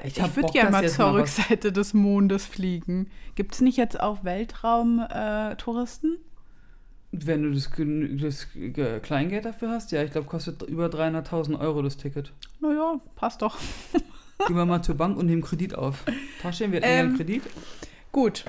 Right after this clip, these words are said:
Speaker 1: Würde ich
Speaker 2: ja.
Speaker 1: aber nicht machen. Da hätte ich zu
Speaker 2: Nee,
Speaker 1: viel Schiss, dass da
Speaker 2: ich
Speaker 1: was passiert.
Speaker 2: ich glaub, ich auch nicht, nee.
Speaker 1: Wobei du ja nicht so weit, also du kommst natürlich schon hoch. Du, du bist ja nicht jetzt so richtig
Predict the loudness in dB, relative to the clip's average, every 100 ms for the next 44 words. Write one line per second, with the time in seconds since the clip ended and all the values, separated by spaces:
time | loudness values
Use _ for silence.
0 | -4 0 2 2 2 0 0 -2 -2 -6
1 | -10 -20 -20 -8 -6 -2 2 2 0 -4
2 | -6 -6 -4 -4 -4 -6 -10 -4 -6 -6
3 | -12 -14 -12 -12 -14 -16 -18 -18 -20 -20
4 | -18 -18 -18 -20 -20 -16 -6 -2 0 2
5 | 2 2 0 -2 -2 0 2 2 -2 -4
6 | -4 -2 -2 -2 -4 -6 -6 -8 -8 -8
7 | -2 2 2 2 -2 -10 -18 -18 -20 -20
8 | -20 -20 -6 2 2 2 0 -8 -16 -18
9 | -16 -16 -10 -4 -2 -2 0 0 0 -2
10 | -4 -4 -6 -6 -6 -8 -10 -14